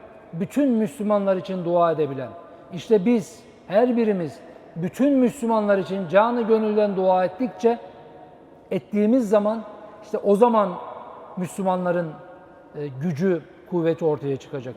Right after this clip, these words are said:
Peygamber Efendimiz sallallahu aleyhi ve sellem buyuruyor ki, "Benden önce başka hiçbir peygambere verilmeyen bir haslet bana verildi. O da bir aylık mesafede düşmanın kalbine korku salmam."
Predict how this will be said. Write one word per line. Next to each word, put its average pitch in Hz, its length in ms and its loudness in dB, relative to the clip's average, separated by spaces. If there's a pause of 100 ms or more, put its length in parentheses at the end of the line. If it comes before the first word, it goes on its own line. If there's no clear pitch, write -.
Peygamber 208 420 0
Efendimiz 214 480 0
sallallahu 196 600 2
aleyhi 196 240 0
ve 196 80 0
sellem 196 400 -2
buyuruyor 202 420 2
ki, 156 240 -6 (840)
"Benden 214 480 0
önce 185 540 -2
başka 202 360 0
hiçbir 220 500 -2
peygambere 202 720 0
verilmeyen 196 560 0
bir 202 80 2
haslet 190 520 -2
bana 180 240 0
verildi. 143 380 -2
O 202 120 0
da 254 220 2 (600)
bir 247 380 4
aylık 190 400 0
mesafede 208 760 2
düşmanın 196 640 0
kalbine 214 400 2
korku 180 380 0
salmam." 175 420 4